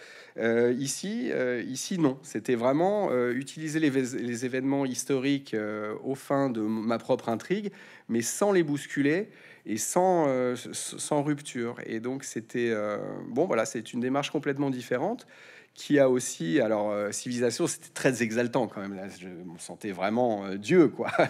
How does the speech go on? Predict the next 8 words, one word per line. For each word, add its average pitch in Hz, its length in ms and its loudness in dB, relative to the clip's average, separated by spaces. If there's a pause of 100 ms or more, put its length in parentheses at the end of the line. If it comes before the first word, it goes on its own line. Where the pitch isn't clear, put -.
<laughs> 156 240 4
Je 135 200 -4
changeais 135 460 0
toute 175 280 -6
l'histoire 143 640 0
de, 117 300 -4
du 117 180 -4
monde. 147 320 -2